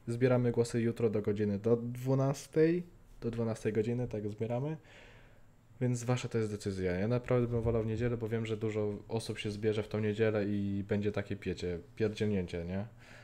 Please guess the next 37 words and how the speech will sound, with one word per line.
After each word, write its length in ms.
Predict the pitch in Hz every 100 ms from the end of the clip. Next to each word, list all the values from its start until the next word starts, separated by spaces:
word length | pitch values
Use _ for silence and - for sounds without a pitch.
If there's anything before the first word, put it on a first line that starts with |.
| - - -
A 200 | - 101
w 100 | 95
czwartek 480 | - 120 113 - 107
to 80 | 104
mi 120 | 101
się 80 | 104
wydaje, 300 | 101 101 98
że 100 | 98
nie 140 | 98
wiem, 220 | 92 87
z 120 | 85 -
dziesięć, 280 | 110 107
piętnaście 440 | - 101 104 - 101
osób 340 | 101 107 104 - -
będzie 460 | 104 107 107 110 120 - - - - -
na 100 | 101
serwerze. 600 | - 98 104 104 110 120 -
To 100 | -
też, 240 | 113 120 107
wiecie, 260 | 101 98
nie 120 | 95 95
jest 180 | 95
takie 220 | - 95 98
fajne, 360 | 95 90 90
więc 300 | 92 95 - - - - - - - - - - - - - - - -
nie 140 | 123
wiem, 140 | 104 101
możecie 560 | 110 123 123 131 123
zadecydować 640 | 123 123 120 - 117 101 95
po 100 | 98
prostu. 360 | - 90 -
Wbijcie 280 | 101 127 123
na 100 | 117
Discordia, 600 | 107 101 123 120 117 113 - - - -
Discordia, 720 | 120 113 - 117 117 117 110 127 - 139
<laughs> 440 | 147 127 120 113 123
zadecydujcie 840 | 123 117 113 117 110 110 104 104